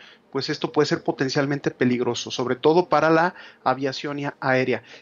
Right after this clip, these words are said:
Incluso tú recordarás que hace un par de años se comenzó a trabajar con regulaciones porque se veía que, por ejemplo,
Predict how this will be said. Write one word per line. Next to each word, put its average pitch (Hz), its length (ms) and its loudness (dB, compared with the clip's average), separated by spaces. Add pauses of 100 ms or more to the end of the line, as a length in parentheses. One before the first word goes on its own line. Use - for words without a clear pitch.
Incluso 180 440 -4
tú 180 120 -2
recordarás 160 600 2
que - 100 -8
hace 156 220 -6
un 151 40 -12
par 151 200 0
de 147 100 0
años 147 300 -4
se - 80 -14
comenzó 131 340 -8
a - 60 -12
trabajar 139 420 0
con 143 100 -8
regulaciones 127 800 -4 (480)
porque 139 920 6
se 143 160 0
veía 139 380 2
que, - 120 -4
por 156 160 -2
ejemplo, 151 480 2